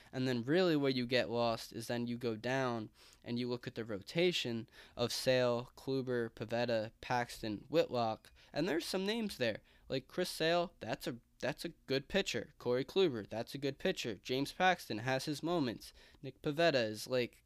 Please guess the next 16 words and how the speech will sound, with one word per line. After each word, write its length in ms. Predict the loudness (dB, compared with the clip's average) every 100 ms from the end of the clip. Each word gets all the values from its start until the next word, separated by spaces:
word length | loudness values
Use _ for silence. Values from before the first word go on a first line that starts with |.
| _ _ _ _ _ _ _ -2
decent. 400 | 0 0 -2 -2
He's 180 | -2
a 60 | 2
major 300 | 4 2 0
league 200 | -4 -2
pitcher. 300 | -2 -2 -4
He's 140 | -8
not 180 | -6 -4
gonna 160 | -4 -2
blow 180 | 4 4
you 220 | 4 2
away, 440 | 4 6 6 4 2
but 240 | -2 -2 _ -20 -20 -10
he 120 | -2
gets 260 | 2 2 4
outs, 400 | 2 2 -4